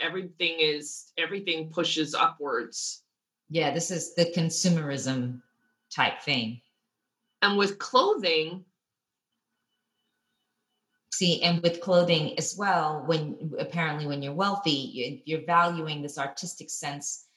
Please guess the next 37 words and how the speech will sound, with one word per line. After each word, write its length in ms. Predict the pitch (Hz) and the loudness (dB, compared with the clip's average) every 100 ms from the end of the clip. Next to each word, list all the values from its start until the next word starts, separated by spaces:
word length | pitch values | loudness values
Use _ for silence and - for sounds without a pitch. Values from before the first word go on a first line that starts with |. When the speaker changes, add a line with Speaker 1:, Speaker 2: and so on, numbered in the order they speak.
| _ | _
Speaker 2:
and 140 | 165 | -4
expression, 680 | 160 - - 214 - 160 143 - - | 0 0 2 2 2 0 -2 -8 -8
you're 120 | - | -8
probably 280 | 160 208 220 | 0 2 2
gonna 180 | 196 180 | 2 2
have 320 | 160 151 143 | 2 -2 -2
less 320 | 147 175 - | -2 0 -2
clothes 760 | - 202 214 202 165 156 - - | -6 -4 -2 0 0 0 -6 -8
than 260 | 151 156 147 | -8 -6 -4
the 80 | 147 | -4
working 420 | 151 240 - 196 | -2 -2 -4 -8
class 420 | - 151 139 - | 0 2 2 0
person, 440 | - 147 - 143 139 | -4 -4 -2 -6 -4
but 120 | 151 | -4
they're 140 | 147 143 | 0 0
gonna 200 | 160 147 | 0 0
be 180 | 156 160 | 0 0
more, 560 | 160 165 160 156 143 - - _ _ - | 0 2 2 0 -2 -8 -20 _ _ 0
uh, 320 | 147 135 - | 2 2 0
a 120 | 147 | -2
different 380 | 147 190 190 170 | -2 -2 -2 -6
quality 880 | - 160 160 156 151 143 139 135 - | 0 4 4 2 0 0 -2 -6 -6
and 680 | 147 143 139 139 135 135 131 - _ _ | -4 -2 0 0 -2 -6 -10 -12 _ _
pe-, 240 | 185 175 - | -8 -8 -10
pieces 540 | - 233 214 - 165 143 | -4 0 2 2 0 0
that 120 | 156 | -2
are 120 | 151 | -2
this 260 | 147 147 - | -2 -4 -4
one 160 | 160 | -4
of 100 | 151 | -4
a 80 | 151 | -4
kind, 800 | - 175 160 156 151 143 139 139 135 _ _ _ _ _ | -2 2 4 4 2 -4 -6 -10 -14 _ _ _ _ _
you 120 | 165 | -4
know, 180 | 147 139 | -4 -4
sort 280 | - 151 | -4 -4
of 220 | 131 123 120 - _ _ | -4 -6 -10 -18 _ _
thing. 380 | 254 165 - | 4 4 2